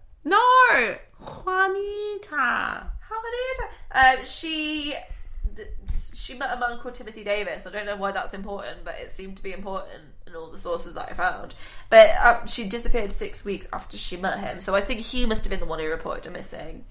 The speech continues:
Speaker 2: Um, she had a fracture to the skull, she'd been tied up, she'd been kept trapped. And in nineteen seventy-five again, we had Shirley Hubbard, another schoolgirl.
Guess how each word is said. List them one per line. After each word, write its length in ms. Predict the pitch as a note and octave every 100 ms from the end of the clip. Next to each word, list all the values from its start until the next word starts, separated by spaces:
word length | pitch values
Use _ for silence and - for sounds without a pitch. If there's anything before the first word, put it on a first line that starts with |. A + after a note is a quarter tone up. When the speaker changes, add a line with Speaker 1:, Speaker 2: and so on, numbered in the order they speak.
| - - - -
Speaker 2:
Um, 260 | G3 F#3+
she 160 | G3 A3+
had 100 | G3
a 40 |
fracture 400 | G3 G#3+ - -
to 80 | F#3+
the 120 | E3
skull, 540 | - - C4+ B3+ B3 B3+
she'd 140 | -
been 140 | E3
tied 320 | - - F3+ F3+
up, 120 | F3+
she'd 100 | -
been 120 | D#3+
kept 300 | - - -
trapped. 560 | - A3 B3+ - - - - - -
And 120 | G3
in 140 | G#3 A3
nineteen 380 | A#3+ A#3+ B3
seventy-five 500 | A3+ G#3 G3+ G#3 F3+
again, 720 | F#3 - C4+ C4+ B3+ B3+ C4+ C4
we 80 | -
had 180 | G3 E3
Shirley 380 | - - F3+ F3
Hubbard, 520 | G3 C4 D#4 E4+ F#4 - - - -
another 200 | F#3+ F3+
schoolgirl. 1040 | F3+ - - C#4 C#4+ C#4+ C4 C4 C4 C4+